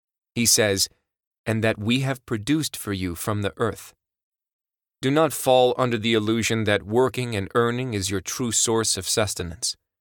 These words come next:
Rather, working is a gift from God. You can only move around because Allah granted you the energy to do so. He gifted you a thoughtful mind and an able body.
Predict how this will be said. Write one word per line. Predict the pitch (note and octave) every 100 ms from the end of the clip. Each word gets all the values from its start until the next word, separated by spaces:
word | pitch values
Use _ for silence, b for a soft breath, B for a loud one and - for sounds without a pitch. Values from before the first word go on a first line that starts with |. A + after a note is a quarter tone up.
| _ _ _
Rather, | A2+ A#2 A2 G#2 G#2 _ _
working | G#2 B2 A#2+ A2
is | A2 F#2+
a | G2+
gift | B2 C3 -
from | - G#2 G2
God. | G#2+ A2+ A2 - _ _ _ _ _ _ _ _ _ -
You | A2+
can | B2
only | C3 D#3+ D#3
move | A#2+ B2 A2
around | G#2+ A#2 A2+ F2
because | F#2 - F#2+ -
Allah | A#2 C#3+ B2+
granted | G#2 A#2 C#3 D3+ B2+ B2
you | A#2+
the | A2+
energy | A2+ A2 G2+ G#2 G2+
to | -
do | G2 G#2 F#2+
so. | - E2 G2 _ _ _ _ _ _ _ _ _
He | -
gifted | G#2 C3 - A2+
you | G#2 G2
a |
thoughtful | - G2+ F#2 - F#2+
mind | G2+ A#2 A#2 G2+ - _ _
and | G2
an | F#2
able | F#2 A2+ G2+
body. | F#2+ A2+ B2 D#2